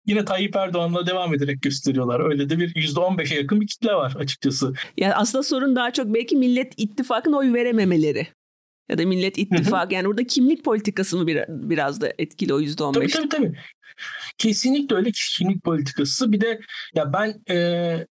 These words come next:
Speaker 1: biraz, e, daha şey konulara gireyim. Mesela kendi hatalarımdan gideyim.
Speaker 2: Hı hı.
Speaker 1: Seçim öncesinde hep böyle tiplere kızdım ben. "Siz niye aday gösteriyorsunuz? Niye ayrılıyorsunuz? Niye t-, işte oyları bölüyorsunuz?" diye.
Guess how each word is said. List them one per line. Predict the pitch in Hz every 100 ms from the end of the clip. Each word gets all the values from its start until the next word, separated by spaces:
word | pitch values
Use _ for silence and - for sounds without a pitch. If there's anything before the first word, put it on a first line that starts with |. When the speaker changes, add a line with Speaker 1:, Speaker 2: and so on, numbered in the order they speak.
| _ _ _ 165
Speaker 1:
biraz, | 170 180 - -
e, | 143 147 143
daha | 143 175 165
şey | 180 170
konulara | 175 170 196
gireyim. | 202 135 131
Mesela | 127 -
kendi | 139 135 156
hatalarımdan | 151 143 147 147 160 151 151
gideyim. | 143 127 170
Speaker 2:
Hı | 214
hı. |
Speaker 1:
Seçim | 220 160 202
öncesinde | 214 175 170 180 180
hep | 180 208
böyle | 180 170
tiplere | 165 170 175 190
kızdım | 185 165 175 170
ben. | 139
"Siz | 139
niye | 143 170
aday | 156 147 143
gösteriyorsunuz? | 139 - 147 143 139 143 135
Niye | 143 160
ayrılıyorsunuz? | 147 143 143 139 147 135
Niye | 139 151
t-, | - - -
işte | - -
oyları | 147 139 143
bölüyorsunuz?" | 135 135 143 139 139 123 120
diye. | 170